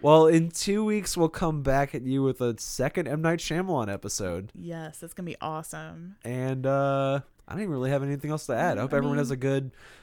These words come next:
Speaker 1: Oscar season and a good Mardi Gras.
Speaker 2: good Oscar season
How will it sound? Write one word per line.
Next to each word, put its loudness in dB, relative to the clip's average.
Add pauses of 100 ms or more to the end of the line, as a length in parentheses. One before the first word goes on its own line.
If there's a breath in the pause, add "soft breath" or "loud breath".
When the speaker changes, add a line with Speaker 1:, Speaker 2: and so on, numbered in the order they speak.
(100)
Speaker 1:
Oscar 0
season 0
and -2
a -2
good 0
Mardi -2
Gras. -4
Speaker 2:
good -6
Oscar -2
season -2